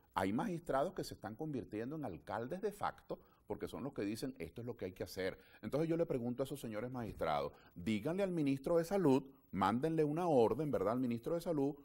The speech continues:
que haya medicinas y remedios en las farmacias la semana que viene. Porque yo le compro los remedios a mi suegra y tengo que andar zanqueando en cinco o seis farmacias para conseguir una medicina. Entonces yo le pido a los magistrados, denle una orden al ministro de Salud para que haya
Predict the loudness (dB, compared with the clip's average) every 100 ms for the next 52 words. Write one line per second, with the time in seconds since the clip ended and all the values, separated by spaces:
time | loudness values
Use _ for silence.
0 | _ _ 4 6 8 4 2 2 2 0
1 | 0 0 0 0 0 0 0 0 0 0
2 | -2 -2 -2 -2 -4 -4 -4 -2 -2 -2
3 | 0 2 0 -2 -10 _ _ -4 0 2
4 | 4 4 4 0 0 2 2 4 2 2
5 | 2 2 2 0 2 2 2 -2 -2 0
6 | 0 2 2 0 0 4 6 6 2 -2
7 | -4 -4 0 2 2 2 2 2 2 4
8 | 2 2 0 -2 -4 0 0 2 0 -2
9 | -2 -4 -6 -10 _ _ -16 -8 -2 0
10 | 2 4 4 4 2 2 0 4 8 8
11 | 6 -2 -16 2 2 4 2 2 2 2
12 | 2 2 2 2 2 0 -2 2 0 2
13 | 0 0 4 4 4 0